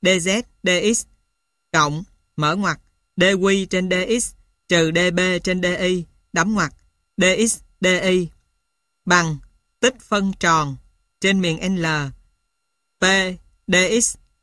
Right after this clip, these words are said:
cộng Q D I cộng R D Z. Trong đó L là biên của mặt S lấy theo chiều dương. Chứng minh, giả sử mọi đường thẳng song song với trục O Z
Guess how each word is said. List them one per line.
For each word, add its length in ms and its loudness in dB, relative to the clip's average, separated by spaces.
cộng 280 -4
Q 300 0
D 80 -2
I 240 0
cộng 240 -4
R 200 -2
D 40 -6
Z. 340 -2
Trong 200 2
đó 280 0
L 280 0
là 180 -2
biên 280 0
của 200 -2
mặt 180 -4
S 120 -6
lấy 200 0
theo 200 -4
chiều 220 -4
dương. 320 -2
Chứng 200 2
minh, 220 2
giả 220 2
sử 340 0
mọi 240 -2
đường 200 -2
thẳng 240 -6
song 240 -2
song 340 -2
với 380 0
trục 220 -2
O 100 -2
Z 360 -2